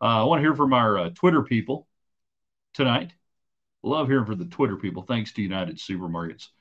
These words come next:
Uh, James, what if the error after the Bartman debacle doesn't happen to the Cubs win the World Series in oh one?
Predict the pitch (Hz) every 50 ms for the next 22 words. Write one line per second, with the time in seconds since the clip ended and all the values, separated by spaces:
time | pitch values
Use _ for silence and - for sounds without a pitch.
0 | _ _ _ _ _ - 110 117 120 113 113 156 160 156 117 127 139 175 214 220
1 | 214 220 220 208 208 - _ _ _ _ _ _ _ _ _ _ _ _ _ 110
2 | 117 127 - - 123 139 175 175 139 107 98 - - - 117 117 117 - 117 101
3 | 101 104 98 - - - _ _ _ _ _ _ 107 107 - 135 131 170 220 -
4 | - 175 147 131 117 110 92 85 92 92 92 90 - 107 107 101 113 113 110 -
5 | - - - _ 156 160 175 175 170 139 123 117 107 107 110 - 135 127 123 123
6 | 117 123 127 120 117 110 104 107 113 110 104 95 - - 135 135 131 117 113 113
7 | 110 104 98 95 101 107 107 90 85 87 -